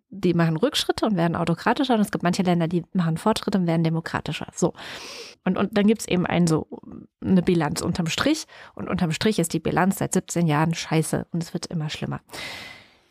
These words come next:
Jetzt sagen sie vorsichtig, könnte zweitausendzweiundzwanzig aber ein Wendepunkt in Sicht sein, weil es sind nur noch fünfunddreißig Länder autokratischer geworden und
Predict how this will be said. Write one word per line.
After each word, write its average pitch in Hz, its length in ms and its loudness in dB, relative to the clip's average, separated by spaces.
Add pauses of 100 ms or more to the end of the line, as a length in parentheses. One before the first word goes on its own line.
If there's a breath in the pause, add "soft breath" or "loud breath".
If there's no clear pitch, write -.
(100)
Jetzt - 440 0
sagen 226 320 4
sie 285 140 4
vorsichtig, 277 880 2
könnte 247 340 2
zweitausendzweiundzwanzig 190 1300 -2
aber 165 320 -2
ein 202 200 2
Wendepunkt 277 540 2
in 165 140 -4
Sicht 160 320 -2
sein, 208 280 2 (120)
weil 233 420 4 (540 loud breath)
es 196 380 0
sind 208 440 2
nur 190 200 4
noch 180 200 2
fünfunddreißig 175 920 -2
Länder 156 340 0
autokratischer 170 800 -2
geworden 190 480 0 (300 soft breath)
und 214 280 -2